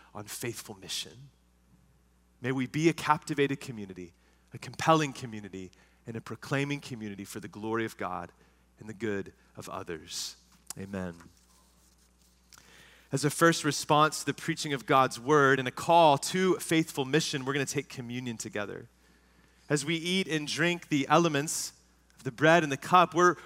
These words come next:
refreshed and reminded of the truth that it's in and through the finished work of Jesus that we are not only saved, but also sent.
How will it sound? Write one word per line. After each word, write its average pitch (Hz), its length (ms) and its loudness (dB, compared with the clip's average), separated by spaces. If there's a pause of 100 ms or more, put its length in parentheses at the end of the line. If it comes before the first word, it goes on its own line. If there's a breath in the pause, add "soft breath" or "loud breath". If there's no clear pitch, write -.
refreshed 180 640 2
and 156 80 0
reminded 147 580 4
of 127 120 0
the 120 60 -6
truth - 580 0 (440 soft breath)
that 165 120 4
it's 156 140 0
in 185 220 2
and 196 120 2
through 190 200 -4
the 147 80 -2
finished 180 420 -2
work 165 320 2
of 135 200 2
Jesus 135 560 0
that 135 140 -2
we 165 140 2
are 156 60 2
not 165 220 4
only 180 240 -2
saved, 110 680 -4 (320 soft breath)
but - 120 -6
also 123 320 -6
sent. - 560 -8